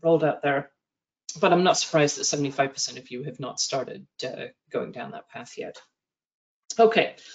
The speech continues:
let's get through, uh, go to the, the final, uh, topic here, which is, uh, around testing bots.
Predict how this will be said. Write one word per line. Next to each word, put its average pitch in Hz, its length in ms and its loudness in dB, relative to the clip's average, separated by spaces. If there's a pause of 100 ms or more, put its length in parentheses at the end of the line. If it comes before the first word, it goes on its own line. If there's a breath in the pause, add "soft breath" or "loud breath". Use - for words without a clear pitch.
(160 loud breath)
let's - 180 -6
get 262 180 2
through, 226 500 8
uh, 170 400 4
go 202 160 6
to - 140 -6
the, 160 360 4
the 139 240 2
final, 175 840 2
uh, 135 440 -4
topic 143 360 -2
here, 135 300 4
which 139 300 2
is, 135 540 2
uh, 139 280 -2
around 139 320 0
testing 127 440 -6
bots. - 540 -4